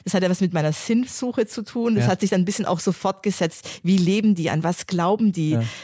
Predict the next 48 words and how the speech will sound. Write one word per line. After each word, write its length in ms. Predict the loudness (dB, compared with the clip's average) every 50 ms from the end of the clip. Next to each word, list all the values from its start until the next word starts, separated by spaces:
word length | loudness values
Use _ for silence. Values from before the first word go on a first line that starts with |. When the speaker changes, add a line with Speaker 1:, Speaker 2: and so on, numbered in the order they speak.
| -6 0
Speaker 1:
Ähm, 200 | 2 2 2 2
wie 100 | 2 2
sieht 240 | 2 0 0 0 0
ihr 160 | 0 0 2
Alltag 500 | 2 0 0 0 0 -2 -2 -2 -2 -2
aus? 320 | -2 0 0 0 -2 -2
Und 120 | -4 -6 -4
das 100 | -2 -2
hat 140 | -2 0 -2
mich 100 | 0 0
halt 140 | -2 -2
total 280 | -2 -4 -2 -2 -2 0
fasziniert. 380 | 0 -2 -4 -2 -2 -4 -2 -2
Und 60 | 0
da 60 | 0
bin 100 | 2 2
ich 80 | 0 0
tatsächlich 400 | 0 -2 -4 -2 -4 -2 -2 -2
auch 80 | -2 0
alleine 400 | 0 0 0 0 0 0 2 2
hin 220 | 2 0 0 0
und 120 | 0 2
hab 200 | 0 0 0 -2
erst 160 | -4 -2 -2 -2
mal 100 | -2 -2
zwei 240 | -2 -2 -2 0
Monate 260 | 2 2 0 0 -2 -2
in 60 | -2
Indien 320 | -2 0 0 0 -2 -4
verbracht. 500 | -4 -6 -10 -8 -6 -6 -6 -6 -6 -4 0
Speaker 2:
Ja. 120 | 0 0 0 -2 -2
Speaker 1:
Meditiert 720 | 0 0 0 0 0 -2 -4 -4 -4 -2 0 0 0 0
in 120 | -2 -4 -4
Klostern, 760 | -2 0 0 2 2 2 0 -2 -2 -2 -2 0 0 0 -2
Yoga, 800 | -2 -2 -2 0 0 0 -2 -2 -2 0 0 2 2 0 0
Kloster, 640 | -2 -4 -4 -2 -2 0 -2 -2 -4 -2 -2 0 0
also 140 | 0 0 0
alles 300 | 0 0 0 0 2 2
Mögliche. 320 | 2 2 0 0 0 0
Was 140 | 2 2 2
ist 160 | 0 -2 -2 -4 -6 -6 -2
volles 320 | 0 0 0 0 0 -2
Programm 480 | 0 0 0 0 0 -2 0 0 0 -2 -4 -8 -4
und 200 | -2 -2 -2 -2 -4
fernweg 540 | -10 -6 -2 0 0 2 2 2 0 -2 -2
vom 160 | -2 -2 -2
Fußball 560 | -2 -2 -2 -4 -4 -4 -4 -4 -4 -4 -4 -2
irgendwie. 600 | -2 -4 -4 -4 -6 -6 -6 -4 -4 -4 -6